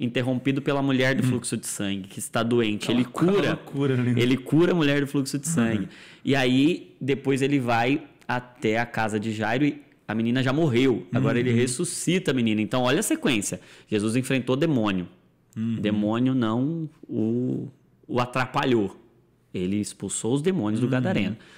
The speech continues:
Speaker 1: Depois ele enfrenta uma tempestade, uma
Speaker 2: Uhum.
Speaker 1: catástrofe natural, força da natureza. Ele acalma a tempestade e isso não o impede. Depois ele enfrenta uma mulher doente há doze anos.
Speaker 2: Uhum.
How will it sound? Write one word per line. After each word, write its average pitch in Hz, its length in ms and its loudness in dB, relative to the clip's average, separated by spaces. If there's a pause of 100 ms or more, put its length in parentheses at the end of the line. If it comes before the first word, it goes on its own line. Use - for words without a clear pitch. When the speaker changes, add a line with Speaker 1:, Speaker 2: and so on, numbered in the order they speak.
Speaker 1:
Depois 110 200 0
ele 127 120 2
enfrenta 135 280 -2
uma 143 100 0
tempestade, 123 800 -2 (400)
uma 110 200 0
Speaker 2:
Uhum. 156 40 0
Speaker 1:
catástrofe 131 1000 2
natural, 127 800 2
força 143 400 0
da 143 100 0
natureza. 123 800 2 (100)
Ele 107 140 0
acalma 113 320 -2
a 123 40 -4
tempestade 127 680 -2
e 127 60 2
isso 131 220 -4
não 127 360 0
o 190 60 -2
impede. 117 520 0 (720)
Depois 147 320 2
ele 170 140 2
enfrenta 160 580 0
uma 143 140 2
mulher 147 340 2
doente 165 640 0
há 165 80 -4
doze 202 600 2
anos. 135 540 0
Speaker 2:
Uhum. 110 580 -4